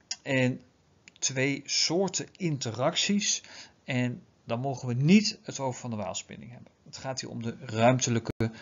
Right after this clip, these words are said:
structuur. Dus eigenlijk, waarom blijft dit ding op zijn plek? Door die interacties.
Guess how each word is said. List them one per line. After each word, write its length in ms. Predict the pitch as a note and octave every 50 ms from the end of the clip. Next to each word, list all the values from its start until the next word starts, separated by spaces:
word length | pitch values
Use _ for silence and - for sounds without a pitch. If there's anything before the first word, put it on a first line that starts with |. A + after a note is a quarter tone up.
| - -
structuur. 560 | - - - B2+ - - - - D#3 D#3+ E3
Dus 140 | D#3 C#3+ -
eigenlijk, 300 | - C3+ C3+ B2+ A#2+ -
waarom 400 | A#2 B2+ B2+ D3 D#3+ E3 D#3+ C#3
blijft 260 | C3 C3+ D3+ D3 D3
dit 100 | - C3
ding 160 | C3 C3 C#3+
op 140 | - C3 B2
zijn 220 | D3+ E3 B2+ - -
plek? 320 | - - - - - - _ _ - - -
Door 200 | A#2+ A#2 A#2 G#2
die 160 | A2 A#2+ - -
interacties. 720 | - D#3 D3+ F#3+ E3+ C#3 - - - - - - - -